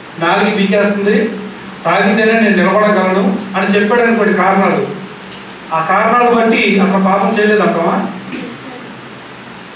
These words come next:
నాలుగు పీకుతున్నా, నీకు వణుకు వస్తున్నా, "చిచ్చి, నేను తాగకూడదు, నా కుటుంబాన్ని నేను బాధ పెట్టకూడదు" అని నిర్ణయించుకున్నావంటే శరీరం బలహీనమే. అయినను నువ్వేం చేయగలిగావు?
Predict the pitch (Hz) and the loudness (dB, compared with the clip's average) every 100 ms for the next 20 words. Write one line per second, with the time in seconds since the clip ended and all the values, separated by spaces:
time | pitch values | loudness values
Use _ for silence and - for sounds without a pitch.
0 | - 151 160 190 208 226 - 202 208 214 | -10 -2 0 2 4 4 2 2 2 2
1 | 226 226 254 - - - - - - - | 0 2 2 0 -4 -10 -14 -16 -18 -8
2 | 180 185 185 190 202 226 226 226 226 233 | -2 2 4 4 4 4 2 0 0 2
3 | - - - - - - 190 190 220 180 | 0 -4 -10 -16 -16 -6 0 2 4 2
4 | - - - - - - 165 170 175 196 | 2 -2 -8 -12 -14 -4 0 2 4 4
5 | 349 - - - - - - - - 160 | 2 0 -4 -8 -12 -14 -16 -10 -2 0
6 | 190 208 190 185 185 202 - - - - | 2 2 2 2 2 2 2 -2 -6 -10
7 | - - 151 175 185 190 190 180 175 - | -12 -8 -6 -4 0 4 4 4 2 2
8 | 165 - 165 170 180 175 170 170 165 165 | 0 0 2 2 2 -2 -2 -2 -2 -2
9 | 170 - - - 160 190 190 185 208 233 | -4 -6 -10 -6 -2 0 2 2 2 2
10 | - 226 214 208 208 202 165 170 170 175 | 2 2 2 4 2 2 2 2 2 0
11 | - - - 247 254 294 262 240 233 233 | -2 -8 -2 2 2 2 2 2 2 2
12 | 220 190 - - - 226 247 254 240 220 | 2 0 -2 -2 -2 2 2 2 2 2
13 | 226 226 233 240 226 240 247 247 - | 2 4 4 2 2 2 2 0 -4